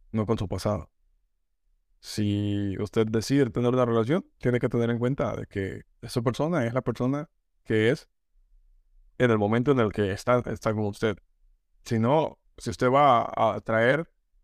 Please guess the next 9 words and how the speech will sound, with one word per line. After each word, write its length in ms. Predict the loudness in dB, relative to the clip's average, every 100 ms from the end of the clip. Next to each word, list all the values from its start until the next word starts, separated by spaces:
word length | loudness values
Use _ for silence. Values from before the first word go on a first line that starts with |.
| _ _
su 140 | -6 0
pasado 480 | 2 6 6 6
a 80 | 4
su 120 | 0
relación, 520 | -4 -4 -4 -6 -8 -12 _ _ -20 _ _ -4
no, 240 | 2 2 2 _ _ _ _ _ 0
no 160 | 2
lo 140 | 4 4
haga. 220 | 2